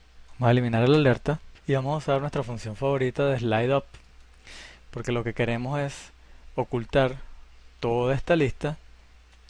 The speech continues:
y mostrar la información que estamos obteniendo en nuestro archivo de ajax punto P H P a través de la variable respuesta. Así que lo que vamos a hacer es buscar el área, que se llama form area,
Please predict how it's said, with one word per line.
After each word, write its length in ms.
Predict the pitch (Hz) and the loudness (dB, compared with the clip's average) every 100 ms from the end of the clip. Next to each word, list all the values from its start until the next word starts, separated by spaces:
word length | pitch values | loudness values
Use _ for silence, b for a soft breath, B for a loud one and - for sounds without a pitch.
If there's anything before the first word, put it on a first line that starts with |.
| B B B B | B B B B
y 60 | 151 | -4
mostrar 320 | 143 135 127 | -2 0 0
la 60 | 147 | 0
información 460 | 156 160 160 160 | -2 -4 -4 -4
que 60 | 151 | -4
estamos 300 | 127 120 143 | -2 -2 -2
obteniendo 540 | 151 135 131 123 127 | -2 -2 -2 -2 -4
en 40 | 143 | -4
nuestro 280 | 135 123 | -6 -6
archivo 420 | 110 - 120 113 127 | -8 -8 -4 0 2
de 80 | |
ajax 300 | 117 117 123 | 2 0 -2
punto 280 | - 143 147 | -4 -4 -2
P 60 | 151 | -4
H 160 | - | -4
P 180 | 160 160 - - - | -6 -8 -10 -20 -12
a 60 | - | -4
través 280 | 120 113 120 | 0 0 2
de 60 | |
la 80 | 127 | 0
variable 380 | 120 110 107 117 | 0 -2 -4 -4
respuesta. 500 | 113 - 107 - - - - - - - - - B B - | -6 -8 -12 -12 -18 -20 -20 -20 -20 -20 -20 -20 B B -18
Así 140 | - | -6
que 80 | 123 | -4
lo 100 | 120 | -2
que 80 | 113 | -4
vamos 240 | 104 117 | -4 -4
a 20 | |
hacer 280 | 107 143 151 | -2 0 2
es 400 | 143 165 - - - - - - - - - - - - - - - - | 2 -2 -8 -18 -20 -20 -20 -20 -20 -20 -20 -20 -20 -20 -20 -20 -20 -16
buscar 340 | 117 - 117 113 | -14 -6 -2 0
el 140 | 117 | 2
área, 340 | 123 143 185 - - - - - - - - - - - | 2 2 0 -4 -16 -20 -20 -20 -20 -20 -20 -20 -20 -20
que 100 | - | -16
se 40 | - | -8
llama 240 | 107 113 | -6 -6
form 380 | - 127 117 120 | -6 -6 -6 -4
area, 340 | 131 123 151 | -2 0 0